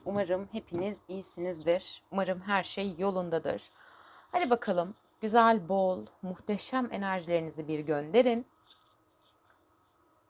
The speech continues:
Bugün sadece eril dişil açılımı yapmak istiyorum. Ve konuşturma olarak. Neden? Ee, dedik ya,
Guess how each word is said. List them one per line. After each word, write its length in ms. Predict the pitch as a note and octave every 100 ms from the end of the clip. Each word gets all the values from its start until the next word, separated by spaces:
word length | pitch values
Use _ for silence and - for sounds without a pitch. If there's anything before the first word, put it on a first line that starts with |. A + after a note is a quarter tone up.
| _ _ _ _ _ _ _ - _ -
Bugün 260 | A#3+ B3 C#4+
sadece 440 | C#4 C#4+ B3 G3+
eril 360 | A#3+ G3+ A3+ A3
dişil 180 | - A3
açılımı 360 | - F#3+ A3
yapmak 320 | G#3 - E3
istiyorum. 480 | - - D#3+ D#3 F#3+ - _ _ _ _ _ _ -
Ve 220 | A3+ D4 -
konuşturma 640 | A3+ A3 G#3+ - F#3+ F3+
olarak. 440 | D3 D3 G3 -
Neden? 460 | G3+ G#3 F3+ E3 A3+ _ - - - - -
Ee, 280 | F#3+ F#3 F3+
dedik 320 | G3 C4+ -
ya, 360 | G3 E3+ D#3